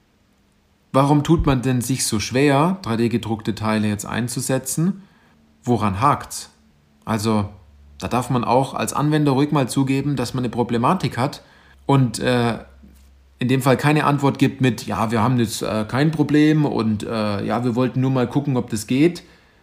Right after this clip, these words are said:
Ja, wenn Sie ki-, gucken wollen, dass es geht, dann steckt meistens auch eine Problematik dahinter, dass irgendwas nicht geht.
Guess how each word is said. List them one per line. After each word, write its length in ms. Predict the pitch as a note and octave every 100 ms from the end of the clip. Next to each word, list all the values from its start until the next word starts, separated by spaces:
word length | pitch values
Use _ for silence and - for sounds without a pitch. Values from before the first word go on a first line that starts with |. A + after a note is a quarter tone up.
| _
Ja, 260 | A#2+ A#2 G#2
wenn 120 | B2
Sie 160 | A#2+ A#2+
ki-, 200 | D3 D3
gucken 300 | - D#3+ F3
wollen, 260 | D3+ D3+ C#3+
dass 160 | C3 A#2+
es 160 | A#2
geht, 480 | - E3 E3 - -
dann 300 | B2 B2+ A#2+
steckt 340 | - C3 B2+ A#2+
meistens 400 | B2+ C3+ C#3 -
auch 240 | B2+ -
eine 60 | B2+
Problematik 640 | B2 A#2 A#2+ B2 B2+ C#3
dahinter, 360 | C3+ C3 C#3+ C3+
dass 180 | A#2+ -
irgendwas 520 | C3 B2+ B2 C3+ F3
nicht 180 | F#3+ -
geht. 240 | F#2